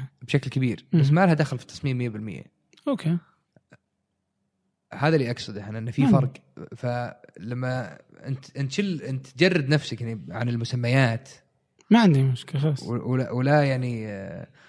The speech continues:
Speaker 1: تطغون
Speaker 2: لا، لا، لا،
Speaker 1: بالمسميات،
Speaker 2: لأن
Speaker 1: بس اللي أقوله أنا، إن أنت
Speaker 2: لا، لأني أحب إنه، بس إنه تبان فكرة إنه التصميم ما هو مجرد شكل.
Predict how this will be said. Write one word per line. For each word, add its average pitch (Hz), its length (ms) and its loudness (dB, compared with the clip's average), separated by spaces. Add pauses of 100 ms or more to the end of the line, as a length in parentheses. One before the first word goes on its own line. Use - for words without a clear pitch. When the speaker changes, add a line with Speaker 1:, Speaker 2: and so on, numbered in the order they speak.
(140)
Speaker 1:
تطغون 120 680 0
Speaker 2:
لا، - 340 -6
لا، 226 140 8
لا، 185 120 8
Speaker 1:
بالمسميات، 160 500 8
Speaker 2:
لأن 196 80 4
Speaker 1:
بس 180 100 6
اللي 156 120 6
أقوله 165 280 8
أنا، 147 200 4
إن 143 60 2
أنت 151 240 4
Speaker 2:
لا، 208 80 10
لأني 185 240 8
أحب 170 320 2
إنه، 175 180 6
بس 170 240 2
إنه 170 400 4
تبان 180 380 6
فكرة 156 400 0
إنه 156 120 2
التصميم 147 680 2 (400)
ما 156 140 6
هو 156 80 6
مجرد 139 640 2 (240)
شكل. - 300 -2